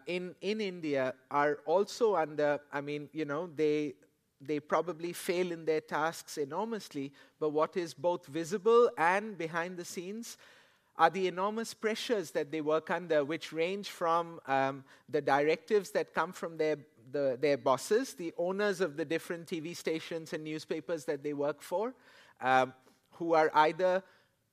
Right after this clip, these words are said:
signed up ideological cronies of the government or have been threatened and intimidated by the government in all sorts of ways if they do not toe the party line of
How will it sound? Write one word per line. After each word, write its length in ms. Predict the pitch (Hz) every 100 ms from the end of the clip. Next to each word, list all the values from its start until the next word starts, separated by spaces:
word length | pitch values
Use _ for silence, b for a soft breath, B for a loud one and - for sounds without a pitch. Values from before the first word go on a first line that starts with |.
| _ _ - - _ - - _ _ -
signed 460 | - 180 196 208
up 200 | 202 208 - 151
ideological 800 | 165 175 180 175 190 - 196
cronies 580 | 190 - 180 175 214 220
of 160 | 226 185
the 80 | 196
government 500 | 196 190 226 247 226 -
or 340 | 202 240 262 B B B
have 220 | 196 160
been 320 | 202 208 202 b b _
threatened 500 | - 214 208 247 247
and 140 | 214 190
intimidated 800 | 185 220 202 196 202 220 202
by 200 | 170 170
the 140 | 185 180
government 540 | 175 160 175 190 180 -
in 160 | 170
all 220 | 165 233
sorts 340 | 233 220 196 -
of 140 | 165
ways 420 | 156 180 262 - B B
if 260 | - 262 -
they 120 | 220
do 200 | 175 208
not 280 | 202 202 -
toe 360 | 220 180 190 196 B B 143
the 80 | 165
party 440 | 190 165 - 190
line 380 | 165 165 165 156 156
of 380 | 160 156 -